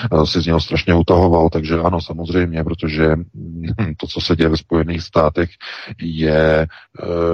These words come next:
jenom ukázkou toho, co se bude brzy dít i na starém kontinentu, to znamená tady v Evropě. No a co se děje v České republice? No, v České republice samozřejmě, <clears throat> to je jejich, že?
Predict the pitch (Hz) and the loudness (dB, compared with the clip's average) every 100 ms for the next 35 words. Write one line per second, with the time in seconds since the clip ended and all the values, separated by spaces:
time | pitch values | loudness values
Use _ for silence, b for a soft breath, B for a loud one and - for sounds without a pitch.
0 | 80 82 - 73 87 87 87 85 80 82 | 0 -2 -6 -12 -4 -2 0 -2 0 0
1 | - 87 80 73 85 - 87 87 78 113 | 0 -2 0 2 2 0 -4 -2 2 2
2 | 98 80 - 98 87 98 98 78 82 87 | 2 -2 0 2 4 2 2 2 -2 -2
3 | - 85 82 85 78 - 82 80 82 87 | -4 0 2 2 -2 -2 0 0 -2 -6
4 | 80 90 80 76 - 73 - _ - - | -4 -2 -2 -4 -8 -12 -14 _ -20 -8
5 | 80 76 76 80 80 78 80 78 76 - | -4 0 0 0 -2 -2 0 0 -2 -6
6 | 69 - _ B B B B B 82 92 | -10 -12 _ B B B B B 2 4
7 | 87 78 73 65 - 90 - 78 80 78 | 4 2 0 -2 -6 -6 -4 0 0 0
8 | 87 - 87 80 82 82 80 - 90 90 | -2 0 2 2 2 0 -2 -2 -2 0
9 | 101 - 95 87 90 90 95 92 87 87 | -2 2 2 4 2 2 2 -2 -2 -2
10 | 85 87 87 87 85 85 101 120 113 87 | 2 2 2 2 2 2 0 -2 0 0
11 | 80 87 87 87 80 76 65 - 76 90 | 0 4 6 8 6 4 0 -6 -2 -2